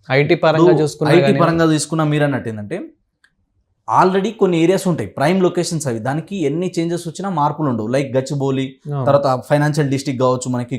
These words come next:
Speaker 2: కోకాపేట్ కావచ్చు, నార్సింగి కావచ్చు, ఇప్పుడు నెక్స్ట్ వచ్చేసి రాజేంద్ర నగర్ కావచ్చు, రాజేంద్ర నగర్ అంటే ఆర్ఎం గారి నుంచి ఎయిర్‌పోర్ట్ రో-, రోడ్ కావచ్చు, తర్వాత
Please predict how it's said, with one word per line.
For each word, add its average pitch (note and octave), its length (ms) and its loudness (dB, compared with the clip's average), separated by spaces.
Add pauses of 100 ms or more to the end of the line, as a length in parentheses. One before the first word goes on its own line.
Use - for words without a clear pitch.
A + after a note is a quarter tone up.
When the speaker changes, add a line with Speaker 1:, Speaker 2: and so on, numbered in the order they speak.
Speaker 2:
కోకాపేట్ C#3 480 -2
కావచ్చు, A#2+ 240 -4 (120)
నార్సింగి C#3 420 -2
కావచ్చు, A#2+ 380 -4 (320)
ఇప్పుడు C#3 340 -2
నెక్స్ట్ C#3 200 -2
వచ్చేసి D3 280 -4
రాజేంద్ర C3 400 0
నగర్ B2+ 340 0
కావచ్చు, A#2+ 300 -2 (180)
రాజేంద్ర C3 400 -4
నగర్ C3 160 -2
అంటే C#3+ 200 -2
ఆర్ఎం C3 260 0
గారి B2+ 160 0
నుంచి C3+ 220 -6 (340)
ఎయిర్‌పోర్ట్ D3 440 2
రో-, C3+ 120 0 (140)
రోడ్ C3+ 280 2
కావచ్చు, B2 300 -2 (360)
తర్వాత D3 260 4